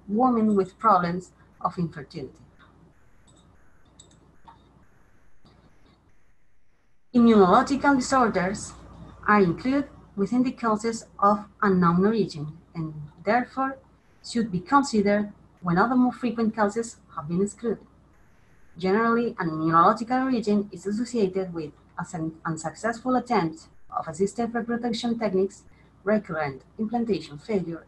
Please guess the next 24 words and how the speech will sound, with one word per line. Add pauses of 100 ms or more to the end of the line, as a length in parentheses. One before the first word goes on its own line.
(140)
or
spontaneous
abortion. (2000)
When
we
finally
consider (220)
the
possibility
of
an
immunological
origin
as
possible, (640)
in
order
to
begin
the
studies,
we
gather
information